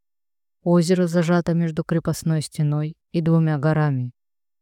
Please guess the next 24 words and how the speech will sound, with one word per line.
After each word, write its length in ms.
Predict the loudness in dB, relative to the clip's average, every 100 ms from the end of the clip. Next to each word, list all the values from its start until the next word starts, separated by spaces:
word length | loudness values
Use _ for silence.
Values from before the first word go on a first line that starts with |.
| _ -10
Взгляд 460 | -6 2 4 4
князя 480 | 0 -2 0 0 0
невольно 520 | -2 0 2 2 0
задерживается 920 | 0 0 2 0 0 0 0 -2 -4 -2
на 160 | -2
сплошь 580 | -2 -8 -6 -2 -2 -4
заросшей 600 | -6 0 0 0 -2 -4
лотосами 640 | -2 -2 -4 -6 -2 -2 -2
воде 400 | -4 -2 -2 -2
у 100 | -4
самого 520 | -2 -2 -2 -4 -4
берега, 540 | 0 0 0 -4 -10 -12 _ _ _ _ _ -4
и 100 | 0
он 160 | 0
слезает 580 | 0 0 0 0 -2 -6
с 40 | -8
коня. 420 | -4 -4 -4 -8 _ _ _ _ _ _ _ _ _ _ _ _ _ 0
Линвана 760 | 4 6 6 6 4 2 0
как 240 | -2 -2 0
магнитом 540 | 0 0 0 0 -2
тянет 360 | 0 0 0 -4
к 60 |
цветущим 640 | -6 -6 -4 -6 -6 -4 -2
лотосам. 720 | 0 -2 -4 -10 -8 -12